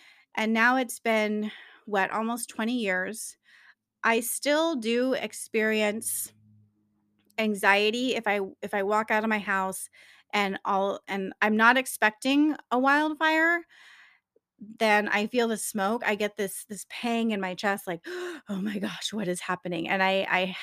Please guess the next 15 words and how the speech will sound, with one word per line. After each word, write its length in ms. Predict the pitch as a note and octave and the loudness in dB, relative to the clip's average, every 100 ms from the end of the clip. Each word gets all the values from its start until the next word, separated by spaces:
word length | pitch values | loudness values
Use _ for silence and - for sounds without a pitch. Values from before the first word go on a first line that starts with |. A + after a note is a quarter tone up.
| - | -2
have 380 | - G#3+ G#3+ G#3+ | 4 6 6 4
this 200 | G3+ F#3 | -2 -4
need 720 | G3+ G3 G#3+ A#3 G#3 F#3+ F#3 - _ _ | -4 0 2 2 2 0 -2 -4 _ _
to 140 | - G3+ | -2 0
know 440 | G3+ A3 A3 G#3+ | 4 4 6 4
exactly 760 | G#3+ F#3+ F#3+ G3 F3+ F3+ G3+ F#3 | 2 -4 0 4 4 2 -2 0
what 260 | F#3 F3+ | 0 0
is 120 | F3+ | 0
going 240 | F#3 F#3 F#3 | -4 -2 -2
on. 240 | F3 F#3 | -4 -4
Where 180 | F#3 F#3+ | 0 2
is 120 | F#3 | 0
the 100 | F#3+ | -4
fire? 320 | F#3 F#3 F#3 | -2 0 2
Because 440 | F#3 F#3 G3 F#3+ | -2 -2 0 0